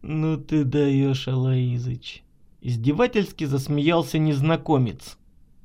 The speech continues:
«Скажешь тоже, вот он. Где ты тут видишь валькирий и асов? Или, может быть, под креслом дремлет волк Фенрир?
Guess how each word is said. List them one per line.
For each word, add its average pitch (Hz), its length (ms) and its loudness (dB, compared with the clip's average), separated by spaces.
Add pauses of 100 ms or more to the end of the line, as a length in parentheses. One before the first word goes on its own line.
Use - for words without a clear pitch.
(140)
«Скажешь - 640 -10
тоже, 131 540 -12 (200)
вот 123 520 -2
он. 120 240 -2 (420)
Где 175 320 0
ты 165 140 -2
тут 135 240 -4
видишь 139 380 2
валькирий 175 760 -2
и 190 140 4
асов? 139 720 2 (380)
Или, 202 220 4
может 202 340 4
быть, 190 180 0
под 185 200 0
креслом 180 600 2
дремлет 175 480 2
волк 170 320 0
Фенрир? 208 640 2